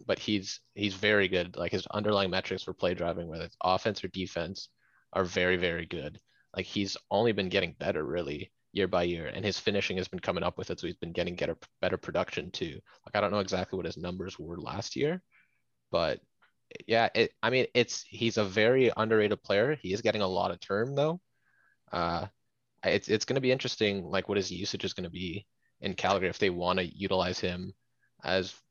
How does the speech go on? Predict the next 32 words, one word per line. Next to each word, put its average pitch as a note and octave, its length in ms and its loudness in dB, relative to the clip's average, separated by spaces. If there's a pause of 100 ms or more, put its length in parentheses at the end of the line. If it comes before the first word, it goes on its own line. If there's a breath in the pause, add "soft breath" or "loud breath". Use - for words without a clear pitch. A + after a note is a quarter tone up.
(100)
kind F#2 180 0
of - 180 0
how G2 160 0
Tampa G2 400 0
did, F#2 400 -4
if G#2+ 100 0
they G#2+ 120 2
can G#2+ 100 -2
afford A2 400 2
utilizing F2+ 380 -2
him F2+ 140 -4
like D#2+ 180 -6
Tampa F2 320 -4 (120)
did E2+ 200 -2
in E2 100 -6
more E2 140 -4
of E2+ 80 -4
a - 60 -6
third F#2+ 320 -6
line, G#2+ 380 0 (600)
uh, G#2+ 420 4 (220)
third A2+ 180 0
line A2+ 160 2
scenario, A#2 460 0
or G2 340 0
have G2+ 180 0
him G2 120 0
as F#2+ 100 -4
a F#2+ 60 -8
shutdown F#2 400 -2
guy. F#2+ 220 2
But G2 260 0